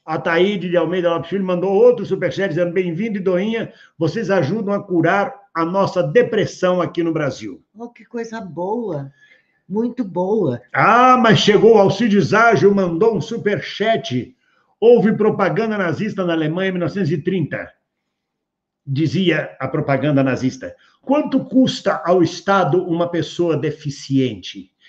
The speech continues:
Speaker 1: Esse deve ser o pensamento do ministro da Educação,
Speaker 2: Da
Speaker 1: né?
Speaker 2: educação,
Speaker 1: Que a
Speaker 2: perfeito.
Speaker 1: pessoa deficiente só faz atrapalhar.
Speaker 2: Exatamente.
Speaker 1: A propaganda nazista, repetindo, era:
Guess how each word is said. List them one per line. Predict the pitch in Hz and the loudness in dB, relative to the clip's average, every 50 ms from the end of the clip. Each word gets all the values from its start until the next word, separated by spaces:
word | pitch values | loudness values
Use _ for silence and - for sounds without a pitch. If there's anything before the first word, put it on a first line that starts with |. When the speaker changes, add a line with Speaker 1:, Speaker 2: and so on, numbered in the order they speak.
| _ _ - | _ _ 0
Speaker 1:
Esse | 214 233 233 - | 2 2 2 4
deve | 277 262 254 - | 4 4 4 4
ser | 254 247 | 2 0
o | - | 0
pensamento | 226 226 220 214 202 180 175 180 175 | 0 -4 -4 -4 -4 -4 -4 -4 -6
do | 214 202 | -6 -6
ministro | 196 185 180 175 - | -4 -4 -4 -4 -4
da | 190 | -4
Educação, | 175 160 170 170 202 208 214 156 151 139 | -6 -6 -6 -6 -6 -4 -4 -4 -2 -2
Speaker 2:
Da | 131 143 - | -2 -2 -2
Speaker 1:
né? | 196 | -4
Speaker 2:
educação, | 196 233 277 240 180 185 202 196 156 | -4 -4 -4 -4 -4 -4 -6 -8 -10
Speaker 1:
Que | 131 | -12
a | - - 151 151 | -12 -10 -6 -4
Speaker 2:
perfeito. | 143 147 147 | -2 0 0
Speaker 1:
pessoa | 185 190 180 185 190 | 0 2 2 2 2
deficiente | 180 - - - - - 185 185 185 190 | 2 0 -2 -6 -2 0 0 0 0 0
só | - 190 180 | 0 -2 0
faz | - 190 185 - | 2 0 2 2
atrapalhar. | - 185 - - 190 202 202 - 214 202 170 170 180 - - - | 2 0 0 2 0 0 0 0 0 2 4 4 2 2 -2 -4
Speaker 2:
Exatamente. | 139 131 - 165 180 196 - 277 277 254 208 151 | -6 -6 -4 -4 -6 -4 -2 -2 -2 0 0 0
Speaker 1:
A | 123 | 2
propaganda | - 214 208 - 196 190 180 185 214 214 208 202 | 2 2 4 4 4 4 6 6 4 4 4 4
nazista, | 190 180 156 170 220 208 - 220 202 | 4 4 4 4 2 0 2 2 4
repetindo, | 254 294 - 185 - - 202 214 202 185 180 | 4 4 4 0 -2 -4 -4 -2 0 2 2
era: | 170 156 131 - - | 2 2 0 -4 -8